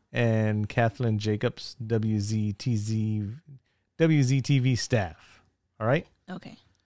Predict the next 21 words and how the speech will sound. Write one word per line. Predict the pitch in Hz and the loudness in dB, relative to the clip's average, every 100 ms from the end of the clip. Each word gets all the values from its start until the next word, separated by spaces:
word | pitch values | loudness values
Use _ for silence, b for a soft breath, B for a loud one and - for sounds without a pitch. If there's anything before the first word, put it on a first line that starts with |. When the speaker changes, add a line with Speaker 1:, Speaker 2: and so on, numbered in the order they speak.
| _ _ _ _ _ - | _ _ _ _ _ 2
Speaker 1:
Middle | 131 180 196 | 6 8 8
Tennessee | - 165 147 135 113 | 6 6 6 6 6
woman | 107 107 131 139 | 8 8 6 4
accused | - 156 160 127 | 4 6 8 8
of | 107 | 6
faking | - 139 - 127 | 6 6 6 4
cancer, | - 135 120 101 | 6 6 6 4
charged | 95 - 135 139 127 | 0 6 6 8 4
with | 120 | 2
felony | - 139 139 139 | 4 6 6 6
theft | - 120 101 - | 4 2 2 2
by | 95 90 | 0 0
fraud. | - 98 90 82 - | 0 2 2 -2 -2
Oh, | 120 120 113 95 85 | 4 6 6 2 -2
punch | - 123 110 - | 2 4 2 2
this | 123 - | 2 2
chick | - 120 101 | 2 2 2
in | 82 | -4
the | 78 | -6
face. | - - 139 120 95 - - - _ - | -16 -4 0 0 -2 -6 -10 -14 _ -8
Speaker 2:
Yes. | 185 - - - | -8 -6 -8 -10